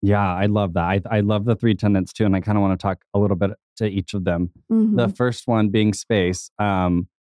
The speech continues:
Speaker 1: one thing that is super important to highlight is that there's a s-, a main camp, the base camp, that's kind of in the heart of the Arts District.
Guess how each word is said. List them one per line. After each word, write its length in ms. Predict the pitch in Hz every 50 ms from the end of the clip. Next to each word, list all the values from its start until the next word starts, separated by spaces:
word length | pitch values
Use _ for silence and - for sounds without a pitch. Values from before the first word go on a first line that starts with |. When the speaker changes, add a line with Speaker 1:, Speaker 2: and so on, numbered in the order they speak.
| _ _ -
Speaker 1:
one 280 | 123 120 113 110 104
thing 280 | 95 117 107 101 101 95
that 260 | 90 95 87 90 90 92
is 160 | 95 90 -
super 300 | - - 113 - - 104
important 320 | 101 92 101 107 107 98
to 60 | 95
highlight 340 | 90 95 95 95 95 95 90
is 160 | 95 90 82
that 220 | - 95 87 87 85 _ _ _ _ _ _ _ -
there's 320 | 110 104 98 95 92 87
a 40 | 101
s-, 160 | 95 - - _ - -
a 80 | 98
main 480 | 98 104 110 110 113 113 113 117 120 110
camp, 420 | - - 120 110 107 107 107 104 -
the 80 | - 104
base 260 | 92 107 104 98 - -
camp, 340 | - 117 104 98 95 98 -
that's 180 | 104 95 - -
kind 180 | - 107 98 95
of 80 | 87
in 80 | 95 95
the 80 | 95 87
heart 180 | - 107 101 101
of 60 | 92
the 60 | -
Arts 280 | 95 95 95 90 - -
District. 480 | - 104 92 - - - 104 98 92 _